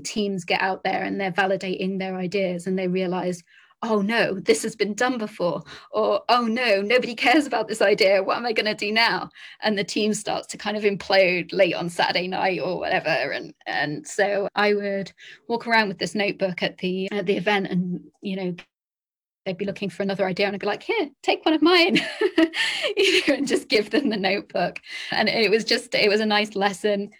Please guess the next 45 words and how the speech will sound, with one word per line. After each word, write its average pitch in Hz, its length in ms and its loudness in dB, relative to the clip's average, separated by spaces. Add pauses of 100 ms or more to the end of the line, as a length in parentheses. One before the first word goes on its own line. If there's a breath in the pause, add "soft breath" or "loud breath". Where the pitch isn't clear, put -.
(260 soft breath)
for 190 100 0
them 208 460 4 (100)
about, - 800 2
you 202 160 -2
know, 151 340 -2 (400)
ideas 196 640 0
and, 190 320 -2
and 185 160 2
not 185 220 0
being 190 200 0
so 175 160 -2
secretive 175 600 -4
and 190 120 -8
protective 190 520 -6
about 180 340 -8
ideas 185 540 -4
'cause 180 180 -12
you 185 80 -10
think 196 160 -12
someone's 185 300 -10
gonna 180 180 -8
share, - 460 -4
you 196 120 -4
know, 180 120 -2
steal 196 440 -6
them. 247 240 -12 (540 loud breath)
But 196 140 2
it's 185 160 -2
also, 185 240 -2
it 196 240 0
was 185 120 -4
a 202 60 -2
good 190 240 -2
practice - 480 -10
for - 80 -10
myself 175 540 -4
to - 160 -12
get - 140 -10
into 190 280 -8
that - 120 -10
as 160 180 -8
well, 190 200 -4
to 175 200 -8
not - 120 -8
keep, 165 300 -6